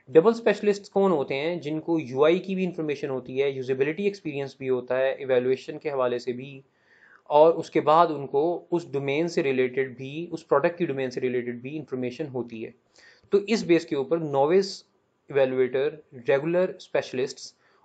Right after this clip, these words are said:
और डबल स्पेशलिस्ट्स basically कैटेगराइज किए जाते हैं। अच्छा,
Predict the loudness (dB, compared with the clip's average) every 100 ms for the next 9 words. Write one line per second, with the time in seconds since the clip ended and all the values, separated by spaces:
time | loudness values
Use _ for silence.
0 | _ 6 8 6 2 -4 0 4 2 2
1 | -4 -4 -4 -4 -4 -18 -6 -2 -2 -2
2 | -6 -6 -10 -16 _ _ 0 2 4 4
3 | 2 0 -2 -2 -4 -8 -12 -14 -18 _
4 | _ _ _ _ _ _ _ _ _ _
5 | _ _ _ _ _ -2 -2 -8